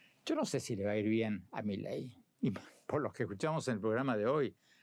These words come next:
los encargados de la evaluación de Argentina de las principales calificadoras de Estados Unidos tampoco lo saben. Pero si creemos en la democracia, como muchos de nosotros creemos, hay que darle una chance al nuevo gobierno argentino.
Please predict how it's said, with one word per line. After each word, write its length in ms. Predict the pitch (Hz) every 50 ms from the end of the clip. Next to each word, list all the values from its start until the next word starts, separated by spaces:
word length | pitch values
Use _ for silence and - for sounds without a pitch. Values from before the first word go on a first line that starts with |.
| _ _ -
los 180 | 131 123 - -
encargados 720 | 113 107 101 - 113 104 98 107 127 143 143 156 143 120
de 80 | 110 104
la 120 | 95 95
evaluación 420 | 95 98 95 98 101 - - 143 131
de 80 | 127
Argentina 480 | 120 - 120 101 90 - 127 131 127 120
de 80 | 104
las 120 | 98 87 -
principales 600 | - 117 107 - - 98 - 117 123 120 113 -
calificadoras 800 | - - 92 95 92 - - - 98 98 104 117 123 120 104 92
de 60 | 85
Estados 320 | 85 - - 107 95 -
Unidos 260 | 104 120 135 123 - -
tampoco 460 | - 98 95 95 - 101 92 - 107
lo 100 | 107 -
saben. 460 | - - - - - - - 262 269 _ _ - - - - - - - - - - - - - - - - _ _ _ _
Pero 220 | - 156 151 147
si 180 | - - 151 127
creemos 460 | 190 202 247 277 285 277 214 - -
en 60 | 135
la 80 | 131 120
democracia, 840 | 113 110 110 104 - 147 151 185 170 - - 139 107 92 - - - _ _ _ _ _ _ _ - -
como 220 | - 107 104 101
muchos 260 | 113 147 156 - 151
de 60 | 123
nosotros 340 | 113 110 - - 120 127 113
creemos, 640 | - 104 104 123 170 190 165 123 92 - - - - _ _ _ _ _ - - - - - - - _
hay 200 | - 160 180 170
que 220 | 165 - 165 - -
darle 420 | 214 - 120 131 135 135 135 - -
una 240 | 151 117 104 98 92
chance 460 | - 127 123 120 110 - - - - -
al 160 | 107 101 98
nuevo 280 | 101 107 107 101 104 113
gobierno 500 | - 123 104 92 92 98 98 92 95 -
argentino. 680 | - 107 - - - 98 98 - - - - - -